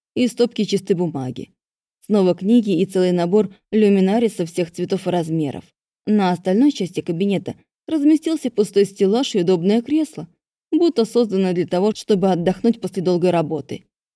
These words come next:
«Дэн Хартли увлекается ремеслом?» Я удивленно подняла бровь и посмотрела на Уайта,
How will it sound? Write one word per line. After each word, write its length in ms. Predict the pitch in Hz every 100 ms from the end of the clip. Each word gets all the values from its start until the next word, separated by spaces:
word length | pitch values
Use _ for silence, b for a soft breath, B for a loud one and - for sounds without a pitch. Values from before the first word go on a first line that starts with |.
| _
«Дэн 320 | 202 214 214
Хартли 380 | 208 208 226 -
увлекается 580 | 240 226 226 233 233 247
ремеслом?» 560 | 247 247 240 311 370 392 _ _ _ -
Я 160 | 208
удивленно 580 | 185 175 170 196 202 175
подняла 420 | 160 165 170 165
бровь 320 | 156 165 233 -
и 100 | 196
посмотрела 580 | 170 185 185 170 175 180
на 140 | 185
Уайта, 640 | - 240 294 233 165 -